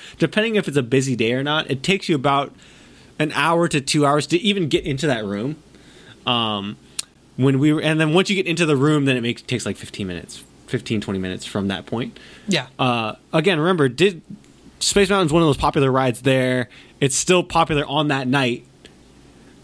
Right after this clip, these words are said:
Speaker 1: Uh, on that night, it got to the point where we could ride Space Mountain, run out of the building, and run straight into the building.
Speaker 2: Oh, damn.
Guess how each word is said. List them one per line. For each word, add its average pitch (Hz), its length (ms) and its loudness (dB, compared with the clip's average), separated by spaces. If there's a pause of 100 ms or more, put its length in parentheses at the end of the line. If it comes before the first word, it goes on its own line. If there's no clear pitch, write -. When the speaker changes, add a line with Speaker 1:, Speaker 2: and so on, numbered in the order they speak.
(180)
Speaker 1:
Uh, 156 680 -4 (360)
on 165 180 4
that 180 140 2
night, 160 340 0 (140)
it 147 120 2
got 160 180 2
to 156 60 -4
the 151 80 2
point 151 380 0
where 135 600 2 (200)
we 143 180 4
could 135 240 0
ride 123 400 2
Space 143 280 0
Mountain, 120 520 0
run 139 440 4
out 143 280 2
of 139 60 -2
the 135 80 2
building, 117 640 2
and 123 320 0
run 143 340 4
straight 175 460 2
into 165 300 0
the 127 100 -2
building. 104 460 -2 (480)
Speaker 2:
Oh, 190 220 2
damn. 165 360 0